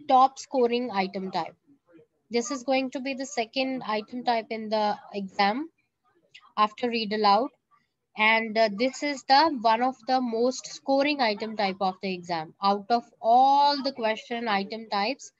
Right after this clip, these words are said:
this will give you the highest marks, right? And after the, after this one, the next is read aloud, the one you do earlier in the exam. That comes into the second position, but this being the top, uh, uh, at the topmost position.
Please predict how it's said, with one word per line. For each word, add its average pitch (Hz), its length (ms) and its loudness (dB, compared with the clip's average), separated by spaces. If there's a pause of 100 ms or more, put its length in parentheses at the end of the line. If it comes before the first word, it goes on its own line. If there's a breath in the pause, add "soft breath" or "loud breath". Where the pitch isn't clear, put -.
(360 soft breath)
this 240 200 -4
will 269 160 -2
give 247 200 0
you 247 100 0
the 240 100 0
highest 226 680 -2
marks, 170 520 -8 (320)
right? 269 280 0 (580 soft breath)
And 214 140 2
after 233 360 0
the, 262 360 -4
after 220 340 -2
this 254 240 -4
one, 277 320 0 (440)
the 220 120 -8
next 226 340 -4
is 269 240 -6
read 226 260 -4
aloud, 185 340 0 (100)
the 202 100 -2
one 208 280 0
you 214 180 -6
do 208 420 -6
earlier 208 300 -4
in 208 160 -6
the 196 80 -4
exam. 190 460 -6 (460 soft breath)
That 208 200 2
comes 233 240 -2
into 240 200 -6
the 233 120 -8
second 226 400 -6
position, 233 500 -8
but 214 160 -4
this 226 200 -6
being 226 280 -10
the 240 260 -2
top, 196 240 -2 (140)
uh, 185 360 0 (140)
uh, 196 220 -6
at 190 160 -4
the 208 80 -10
topmost 202 540 -4
position. 170 500 -10